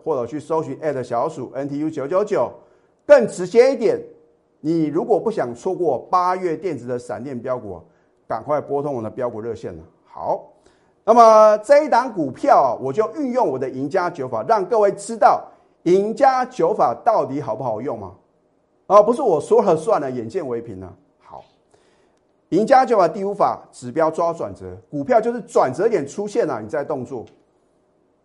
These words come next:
换句话说，股票不用天天追啊，哦，天天去抢啊，啊，那如果是一个好的买点的话呢，很确定的，你在出手是比较容易赚钱。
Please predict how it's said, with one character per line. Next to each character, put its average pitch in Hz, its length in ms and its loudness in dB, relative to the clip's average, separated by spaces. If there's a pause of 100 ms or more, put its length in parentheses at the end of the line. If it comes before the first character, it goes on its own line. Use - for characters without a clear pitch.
(200)
换 277 160 6
句 254 100 -4
话 247 160 4
说， 254 140 2
股 - 160 -6
票 220 220 4
不 185 100 0
用 190 140 0
天 175 160 -4
天 175 180 -4
追 170 240 -4
啊， 135 140 -2 (300)
哦， 151 260 2
天 180 120 -4
天 190 120 -2
去 196 120 -8
抢 110 320 -12
啊， 92 160 -16 (520)
啊， 180 340 0 (260)
那 202 460 0 (220)
如 240 200 0
果 175 380 4
是 - 180 -10
一 226 60 -8
个 208 100 6
好 131 200 0
的 139 80 -4
买 139 240 -4
点 147 100 -6
的 127 60 -6
话 147 140 -4
呢， 139 260 -6 (180)
很 135 240 -6
确 247 300 2
定 254 200 -4
的， 127 140 -6 (540)
你 131 100 -8
在 190 180 0
出 190 220 -8
手 113 220 -8
是 175 120 -10
比 127 120 -10
较 135 120 -4
容 127 120 -6
易 131 40 -10
赚 127 200 -8
钱。 85 180 -16